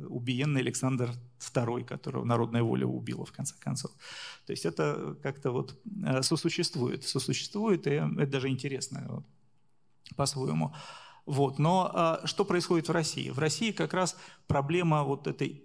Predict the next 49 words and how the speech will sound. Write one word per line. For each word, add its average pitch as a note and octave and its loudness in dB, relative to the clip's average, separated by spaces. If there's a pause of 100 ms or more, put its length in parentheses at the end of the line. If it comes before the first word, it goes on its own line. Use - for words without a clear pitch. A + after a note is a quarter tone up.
идентичности, D3 0
ответа D3 0
на C#3 2
вопрос, C#3 2
кто - -2
мы C#3+ 0
такие, D#3 0
она E3+ 2 (340)
тоже E3 2
зависла, D3+ 0
как - -14
мне - -8
представляется. - -6
То C3+ -8
есть A#2+ -6
вот D3+ -8
уже D3+ -4
прошло D3+ 0
тридцать D#3+ -4
лет C#3+ -6
после C3+ -8
распада C#3 0
Советского C3+ 0
Союза, F#3 4 (360)
а C#3 2
и, D#3 2
и C#3 -4
как-то D3+ 0
общего E3 4
ответа D3+ 4
на C#3 4
вопрос, D3 2
кто - 0
мы D3 6
такие, D#3+ 2
в C#3+ 0
России, E3 2
вот C3+ -4
именно C3 2
исторического, C#3 0
да, C3+ 0
ответа, C3+ -8
ну, E3+ 2
вообще E3 -2
никакого D3 2
ответа F3 -4
у C3+ -4
нас C#3+ -8
нет. B2 -8